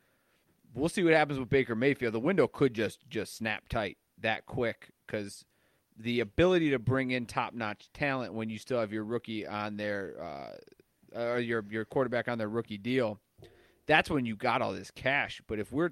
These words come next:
if we're tying up thirty mil a year in Baker Mayfield, all of a sudden we gotta get kinda miserly or else we're gonna be fucked. And you gotta, you gotta pick between Denzel Ward and Nick Chubb. You gotta choose between,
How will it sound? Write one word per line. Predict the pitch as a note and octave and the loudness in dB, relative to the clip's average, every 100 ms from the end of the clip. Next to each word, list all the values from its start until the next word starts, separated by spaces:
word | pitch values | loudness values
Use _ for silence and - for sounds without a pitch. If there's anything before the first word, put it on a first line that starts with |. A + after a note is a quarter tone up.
| A#2 | -2
if | A2+ C3+ | -4 -2
we're | G3 | -4
tying | - B2+ A2+ A2 | -2 -2 -2 -2
up | - | -6
thirty | - A2 G#2+ | -4 -4 -2
mil | G2+ A2 | -4 -4
a | G2 | -4
year | G2+ A2+ | -4 -4
in | G2 | -6
Baker | G#2 G#2+ F#2+ | -6 -8 -6
Mayfield, | A2 C#3 - G#2 G2+ - _ _ _ - | -2 -2 -4 -6 -8 -12 _ _ _ -2
all | B2+ | 0
of | B2+ | 0
a | |
sudden | - D#3+ B2+ | 4 2 2
we | A2 | -2
gotta | G#2 G2+ | -2 -2
get | F#2+ | -6
kinda | - G#2 G2+ | -8 -8 -4
miserly | A2+ C3 G#2+ G2 G2 | 0 0 -2 -4 -4
or | G2+ | -4
else | G#2 - | -4 -6
we're | G2+ | -8
gonna | G2+ | -8
be | G2+ | -10
fucked. | G#2 D3 C3+ - | -4 0 0 -2
And | G#2+ | -8
you | G#2 | -6
gotta, | G2+ G2 G2 - _ _ _ - | -4 -4 -6 -12 _ _ _ -18
you | G2 | -8
gotta | G#2 F#2+ | -4 -4
pick | - A#2+ - | -4 -6 -6
between | - A2+ G#2 | -8 -6 -4
Denzel | A2 G#2 G#2 G2+ | -6 -4 -4 -4
Ward | G#2+ G#2 | -4 -4
and | G#2 | -6
Nick | G#2 - | -8 -4
Chubb. | - A2+ G2+ | 0 0 -2
You | G#2 | -6
gotta | G#2 G#2 G2 - _ _ _ _ _ - _ | -6 -6 -8 -12 _ _ _ _ _ -20 _
choose | - C3 | -4 -4
between, | A2 A#2 B2 A#2 A2 | -4 -8 -4 -4 -4